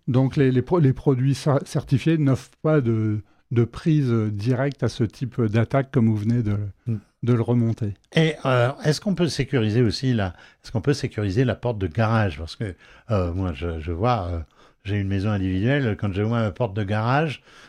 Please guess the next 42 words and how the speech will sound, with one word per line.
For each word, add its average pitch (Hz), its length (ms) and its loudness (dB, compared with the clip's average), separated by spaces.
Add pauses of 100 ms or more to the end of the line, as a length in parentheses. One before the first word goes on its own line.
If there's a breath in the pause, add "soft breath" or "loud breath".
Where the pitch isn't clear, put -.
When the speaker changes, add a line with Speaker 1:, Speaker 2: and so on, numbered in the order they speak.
(140)
Speaker 2:
euh, 101 1040 4
c'est, 104 320 -6
c'est 117 220 -4
une 107 140 -2
feuille 135 340 0
de 120 260 -4
P - 180 -4
V 123 180 -2
C, 151 400 -4 (320 soft breath)
j'allais 113 220 0
dire 123 160 -2
à 110 80 -2
cigarette. 131 380 4
Speaker 1:
Alors, 123 220 2
la 147 240 4
porte 131 280 0
de 123 100 4
garage 123 500 0
peut 123 180 2
être 113 280 0
sécurisée, 113 560 0
il 170 80 0
existe 107 340 -2
aussi 117 300 -2
des, 98 220 -2 (380)
des 113 120 0
po-, 185 160 -2
des 117 160 0
produits 120 340 2
certifiés, 139 560 -2 (260 loud breath)
mais 131 100 4
surtout, 190 440 0
ce - 80 -10
qu'il 139 160 0
faut 139 180 2
bien 143 260 2
appréhender 139 680 2 (540 soft breath)
sur - 160 -6
ce - 140 0
type, - 400 -2
euh, 113 320 2
d'habitation, 131 720 0